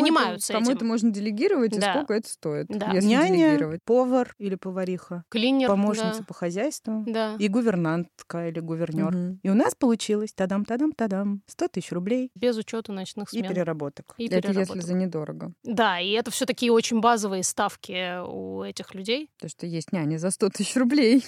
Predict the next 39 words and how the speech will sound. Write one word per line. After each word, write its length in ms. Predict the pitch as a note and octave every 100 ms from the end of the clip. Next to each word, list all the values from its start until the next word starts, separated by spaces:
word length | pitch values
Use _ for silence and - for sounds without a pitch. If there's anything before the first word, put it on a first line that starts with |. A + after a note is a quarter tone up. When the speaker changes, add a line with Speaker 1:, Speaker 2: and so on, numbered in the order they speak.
| -
Speaker 3:
В 60 | G#3+
общем, 200 | B3+ C#4
довольно 300 | A#3+ C4 C4
грандиозные 760 | A#3+ A3+ G#3 A3+ F3+ D#3+ D#3+
деньги. 460 | D#3+ G#3 D4+ C4 B3 -
Получается, 840 | - F#3 - G3 G#3 - G3 F#3 F3+
что 600 | - - F#3 F#3 F3 D#3+ - - _
вот 140 | F#3 F3+
этот 260 | E3 E3
весь 200 | E3 D3+
невидимый 440 | F3+ D#3+ D3+ D3 D3
труд, 400 | F3+ A3+ - - _
вот 100 | D#3
эти 160 | C#3 D3
бытовые 380 | D3 D3+ D3+
задачи, 600 | C#3+ C3+ D#3+ C#4+ - G3+ - D3+
они 160 | C#3
на 100 | D3+
самом 300 | - C#3 G#3
деле 280 | F#3 D#3+ D3 -
нифига 320 | - C#3 C#3+
не 120 | F3
невидимы. 580 | E3 C#3+ C#3 C3 B2+ B2+
Ну, 160 | F#3+ F3+
то 100 | D3
есть 120 | C3+
они 200 | E3+ F3+
невидимы 460 | F#3 F#3+ F3 F3+ D#3+
для 120 | E3
большинства, 520 | D#3 - C3 F#3+ C#4
но 100 | E4
в 60 | F3
реальности 420 | E3+ G3+ G3+ -
они 180 | D3 E3+
занимают 360 | E3 D3+ D#3 D#3
кучу 240 | E3+ -
времени 340 | D3+ D#3 D3 C#3+
и 40 |
сил. 240 | - C#4+